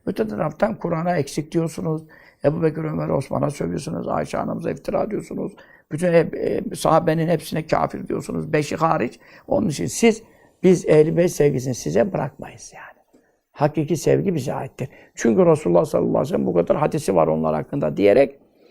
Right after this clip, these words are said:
e, tabii İmam Rabbani çok denge unsuru bir insan, Müceddidi Elfisani Hazretleri. Şimdi önümüzdeki derste de bu sefer Ayşe annemizin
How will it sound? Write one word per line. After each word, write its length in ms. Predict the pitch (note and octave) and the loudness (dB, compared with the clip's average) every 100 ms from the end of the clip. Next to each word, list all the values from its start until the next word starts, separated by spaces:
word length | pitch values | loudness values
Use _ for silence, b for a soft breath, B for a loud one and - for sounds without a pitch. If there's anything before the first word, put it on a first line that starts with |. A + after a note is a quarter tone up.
| b b b _ | b b b _
e, 100 | - | 0
tabii 200 | - - | 2 2
İmam 280 | D4 E3+ - | 2 2 2
Rabbani 420 | - - - - | 2 0 -2 -2
çok 320 | - - G3+ | -4 -4 0
denge 320 | F3+ D3+ C#3+ D#3 | 0 2 4 4
unsuru 460 | C#3 - D3+ C3+ | 2 2 2 2
bir 260 | C3+ C3+ - | 2 0 -2
insan, 360 | C3+ B2+ C#3+ | -4 0 0
Müceddidi 540 | D3 B2+ B2+ - C#3 C#3+ | 0 0 -2 -2 0 2
Elfisani 500 | B2 C3 D3 C#3+ C#3+ | 0 -4 -6 -4 -2
Hazretleri. 560 | B2+ A#2 - - C#4+ B B B B | -2 -4 0 2 2 B B B B
Şimdi 240 | - E3+ E3 | -4 2 2
önümüzdeki 640 | - D#3+ F#3 F#3+ G#3+ A3 | 6 6 6 6 4 6
derste 300 | G#3 F3+ - | 4 6 4
de 160 | D4+ D#4 B B - | 4 0 B B 2
bu 100 | F3 | 4
sefer 200 | G#3+ A3 | 4 4
Ayşe 360 | F3+ E3+ - | 6 6 6
annemizin 540 | F#3 D#3+ C3+ A2 - | 6 6 2 0 -8